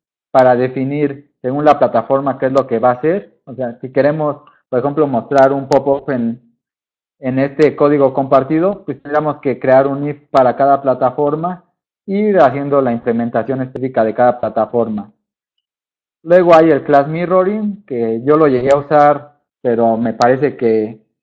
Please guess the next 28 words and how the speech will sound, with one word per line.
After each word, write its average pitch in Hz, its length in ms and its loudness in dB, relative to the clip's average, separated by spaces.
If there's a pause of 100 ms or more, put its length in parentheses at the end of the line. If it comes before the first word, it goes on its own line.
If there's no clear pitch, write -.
(420)
es 131 180 -8
una 147 160 -4
estrategia 127 460 -4
con 117 120 -4
la 117 100 -2
que 127 80 -4
hay 127 100 -6
que 151 120 -2
tener 127 220 -4
mucho 139 300 -6
cuidado. 151 580 0 (340)
Y 139 80 -8
básicamente 143 760 -2
de 123 200 -2
lo 123 120 -2
que 123 120 -8
se 127 120 -6
trata 139 320 0
es 139 100 0
de, 117 440 -6 (440)
en 139 220 -6
los 131 160 0
proyectos 147 560 0
específicos 135 640 -4
de 117 120 -2
cada 143 260 2
plataforma, 143 840 -2
encimarles 131 760 -4